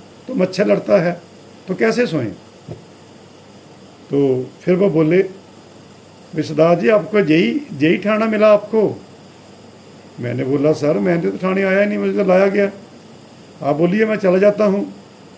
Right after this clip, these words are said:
तो वो, वो कहने लगे, पीपी से कहने लगा, कहता, "आपके सरदार भाइयों ने आप पर कंप्लेंट की है कि आप पंजाब से जहाँ आग लगाने आए हैं।" मैं कहा, "सर, ऐसी बात तो मैंने कोई की नहीं,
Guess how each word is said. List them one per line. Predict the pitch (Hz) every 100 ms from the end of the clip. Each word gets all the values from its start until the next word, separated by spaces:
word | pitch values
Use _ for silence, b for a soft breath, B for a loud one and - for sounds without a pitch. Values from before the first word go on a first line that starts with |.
| - - -
तो | 151
वो, | 143 160
वो | 180 165
कहने | 139 156 160
लगे, | 143 175 - - - - - -
पीपी | 160 165 165
से | 165
कहने | 170 165 160
लगा, | 131 156 175 - - B B B B 175
कहता, | 175 226
"आपके | 185 180 - 196
सरदार | 180 170 180 190
भाइयों | 190 143 160
ने | 180
आप | - 170 - - 190
पर | 185
कंप्लेंट | 190 175 175 196 196
की | 190 180
है | 170 147 127 - B B B -
कि | 160
आप | 175
पंजाब | 180 165 165 160
से | -
जहाँ | 170 185 -
आग | 175 185
लगाने | 185 190 196
आए | 175 165
हैं।" | 135 104 - - - - B B -
मैं | 123
कहा, | 113
"सर, | 139 196
ऐसी | 185 180 185
बात | 185 190
तो |
मैंने | 190 185
कोई | 185
की | 180 190 208
नहीं, | 202